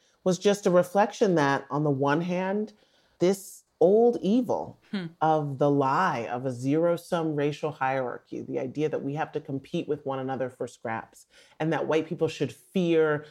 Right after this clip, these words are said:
Speaker 1: the presence of and progress for people of color because it sort of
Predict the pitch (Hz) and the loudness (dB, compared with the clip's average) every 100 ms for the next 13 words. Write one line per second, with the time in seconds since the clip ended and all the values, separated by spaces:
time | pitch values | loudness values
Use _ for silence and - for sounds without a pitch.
0 | _ 135 117 - 165 156 151 143 - - | _ -6 -4 0 0 0 0 -2 -8 -6
1 | 147 147 143 143 131 - 127 123 - 160 | -2 0 0 -2 -2 -4 -4 -6 -2 -2
2 | 156 147 135 - 139 135 135 127 127 123 | 0 -2 -4 -4 0 0 -2 -8 -8 -10
3 | - 147 180 247 165 151 135 131 - _ | -2 0 0 -2 -6 -6 -6 -6 -8 _
4 | _ - 139 | _ -4 -2